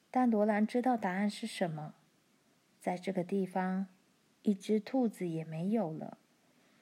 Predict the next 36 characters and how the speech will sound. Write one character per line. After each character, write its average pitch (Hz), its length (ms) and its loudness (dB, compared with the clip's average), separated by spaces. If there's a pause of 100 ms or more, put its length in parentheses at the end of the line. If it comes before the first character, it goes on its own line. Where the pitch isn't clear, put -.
(420)
当 294 220 -2
群 220 280 4
鸟 220 200 2
向 202 280 0
南 170 180 -2
方 226 180 2
飞 254 160 0
去 254 220 -2
时， 185 400 -2 (420)
它 196 160 -2
们 180 360 0
一 170 100 -2
定 202 240 2
也 170 100 -6
到 180 180 -4
南 160 200 -4
方 190 240 0
去 214 260 -2
了。 147 160 -6 (1300)
爸 175 160 -2
去 170 320 -6
运 185 180 -2
干 196 220 0
草 175 200 -4
时 165 300 -4
从 175 180 -4
来 175 120 0
不 175 120 -6
带 202 200 2
枪， 196 420 -2 (880)
如 226 180 2
果 277 140 4
他 233 180 -4
曾 220 220 2
看 233 220 2
到 226 180 2